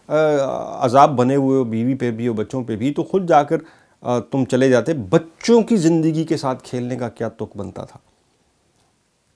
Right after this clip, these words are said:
बच्चों की ज़िंदगी ख़त्म कर दी। और अब पछता रहा है, अब कह रहा है कि जी मैं, वैसे सब पछताते हैं जी, मैं पछता रहा हूँ, मुझसे गलती हो गई, ये हो गई। यार जिन बच्चों को तुमने मार दिया है, अब उनका क्या होगा? उस माँ का क्या होगा जिसके चार बच्चे तुमने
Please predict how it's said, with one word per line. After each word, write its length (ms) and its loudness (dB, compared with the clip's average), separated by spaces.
बच्चों 240 0
की 80 -4
ज़िंदगी 400 -2
ख़त्म 320 -8
कर 100 -6
दी। 260 -8
और 120 0
अब 200 4
पछता 320 4
रहा 120 4
है, 80 -2
अब 180 -4
कह 140 -2
रहा 100 2
है 60 0
कि 100 -6
जी 140 -6
मैं, 280 -6
वैसे 260 -2
सब 200 -4
पछताते 420 -4
हैं 120 -4
जी, 80 -6
मैं 340 -6
पछता 360 -2
रहा 140 0
हूँ, 360 -6
मुझसे 260 -12
गलती 320 -6
हो 200 -4
गई, 180 -6
ये 160 -8
हो 200 -8
गई। 180 -12
यार 180 -16
जिन 240 -10
बच्चों 300 -6
को 80 -4
तुमने 280 -4
मार 440 -4
दिया 260 -6
है, 320 -14
अब 140 -4
उनका 280 0
क्या 180 -2
होगा? 280 -6
उस 220 -6
माँ 320 2
का 140 2
क्या 220 -2
होगा 280 -2
जिसके 300 -10
चार 440 -4
बच्चे 340 -10
तुमने 420 -8